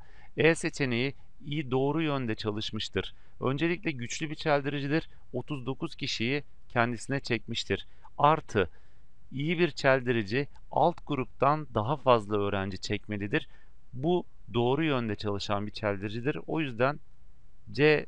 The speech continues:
seçeneğinde verilen bilgi de doğrudur. A seçeneği doğru yanıt ise soru düzeltilerek teste alınmalıdır. Baktığımızda A seçeneğini üst gruptan otuz iki kişi, alt gruptan da sekiz kişi doğru yanıtlamış. Ayırt ediciliğini hesaplarken,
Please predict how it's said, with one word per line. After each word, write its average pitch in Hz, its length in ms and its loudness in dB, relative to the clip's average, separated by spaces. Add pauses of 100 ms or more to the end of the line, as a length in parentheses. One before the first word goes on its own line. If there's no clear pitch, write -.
seçeneğinde 113 680 0
verilen 107 400 2
bilgi 117 240 -2
de 135 120 4
doğrudur. 101 500 0 (720)
A 165 200 10
seçeneği 156 540 0
doğru 135 220 2
yanıt 156 320 -2
ise 139 300 4
soru 139 320 -2
düzeltilerek 135 680 2
teste 120 340 0
alınmalıdır. 101 600 0 (340)
Baktığımızda 156 800 4 (180)
A 170 180 8
seçeneğini 127 580 -2
üst 135 240 -8
gruptan 123 480 0
otuz 110 220 -6
iki 127 180 -6
kişi, - 380 -2 (320)
alt 156 240 4
gruptan 131 480 2
da 147 200 4
sekiz - 420 -6
kişi 113 260 -4
doğru 110 240 2
yanıtlamış. 92 600 -2 (400)
Ayırt 165 320 6
ediciliğini 147 500 0
hesaplarken, 127 880 4